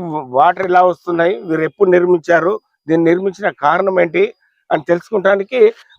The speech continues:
మన ఇల్లందుకు సంబంధించిన, ఆ, ఎంవిటిస్ మేనేజర్ గారు మహేష్ గారు మన దగ్గర ఉన్నారు.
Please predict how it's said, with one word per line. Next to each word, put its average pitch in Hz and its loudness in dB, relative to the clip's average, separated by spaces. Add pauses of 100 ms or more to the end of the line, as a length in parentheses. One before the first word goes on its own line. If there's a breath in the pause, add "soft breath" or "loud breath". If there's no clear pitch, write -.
మన 170 2
ఇల్లందుకు 196 0
సంబంధించిన, 180 -2 (460)
ఆ, 143 2
ఎంవిటిస్ 190 0
మేనేజర్ 190 2
గారు 147 0
మహేష్ 160 -2
గారు 180 2
మన 165 -2
దగ్గర 170 0
ఉన్నారు. 180 0